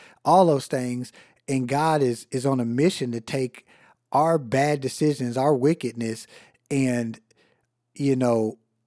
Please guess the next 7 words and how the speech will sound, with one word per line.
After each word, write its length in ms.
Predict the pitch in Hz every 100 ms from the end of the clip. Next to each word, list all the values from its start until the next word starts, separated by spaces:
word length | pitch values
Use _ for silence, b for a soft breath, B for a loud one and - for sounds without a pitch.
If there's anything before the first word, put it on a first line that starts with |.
| _ -
shape 500 | - - 180 185 147
them 340 | 139 131 127 -
into 280 | 139 - 139
things 480 | - 143 143 135
that, 260 | 139 127 120 _
that 260 | 127 135 127
can, 400 | - 123 120 120